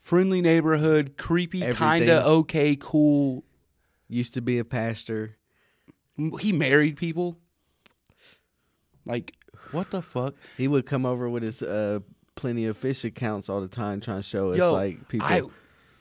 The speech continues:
Speaker 1: bleep this name out of there, but I have to say the name so you can laugh. I'm working at the gas station one night. This said girl works at Frickers. I'm at the gas station.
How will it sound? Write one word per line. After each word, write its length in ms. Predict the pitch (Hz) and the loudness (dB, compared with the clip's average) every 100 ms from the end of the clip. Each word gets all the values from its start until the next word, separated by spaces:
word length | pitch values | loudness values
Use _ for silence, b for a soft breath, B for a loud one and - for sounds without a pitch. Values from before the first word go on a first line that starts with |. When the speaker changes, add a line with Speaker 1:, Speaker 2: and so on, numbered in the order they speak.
| b _ _ _ | b _ _ _
Speaker 1:
bleep 200 | 147 165 | -4 -2
this 180 | 185 170 | -4 -4
name 220 | 147 135 | -2 -2
out 120 | 127 | -2
of 80 | 123 | -2
there, 180 | 120 110 - | -4 -8 -8
but 100 | 123 | -4
I 60 | 117 | -4
have 220 | 127 120 | -4 -6
to 100 | 135 | -4
say 140 | 135 | -2
the 120 | 123 | -2
name 320 | 117 113 113 123 | -2 0 -2 -2
so 120 | 127 | -4
you 140 | 123 | -4
can 180 | 120 113 | -6 -6
laugh. 220 | 110 101 - b b b b b - | -6 -8 -16 b b b b b -2
I'm 220 | 127 143 | 2 4
working 340 | 139 139 147 135 | 6 4 2 -2
at 80 | 131 | -2
the 60 | |
gas 280 | 131 117 117 | -4 -4 -6
station 320 | 110 113 110 | -8 -8 -8
one 160 | 110 110 | -8 -6
night. 260 | 107 98 - | -6 -8 -4
This 180 | 131 135 | -4 -4
said 240 | - 123 | -2 -4
girl 220 | 117 117 107 | -2 -4 -4
works 220 | 107 - | -8 -12
at 100 | 82 | -10
Frickers. 500 | 104 101 85 - - _ _ _ _ _ _ _ _ | -10 -10 -12 -16 -20 _ _ _ _ _ _ _ _
I'm 200 | 113 120 | -2 0
at 120 | 117 | 0
the 60 | 120 | -2
gas 300 | 110 110 110 | -2 -2 -4
station. 460 | - 107 - 104 | -6 -6 -6 -10